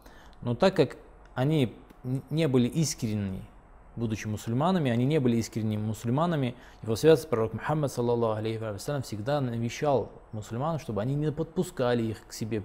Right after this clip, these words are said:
близко, чтобы они не подпускали их к власти, чтобы они их не давали им возможностей, не давали им, а, привилегий, каких-то политических или общественных привилегий. И,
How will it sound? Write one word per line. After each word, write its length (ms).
близко, 420
чтобы 200
они 120
не 100
подпускали 600
их 120
к 80
власти, 500
чтобы 220
они 260
их 140
не 180
давали 380
им 400
возможностей, 880
не 120
давали 360
им, 320
а, 240
привилегий, 880
каких-то 380
политических 880
или 120
общественных 600
привилегий. 540
И, 360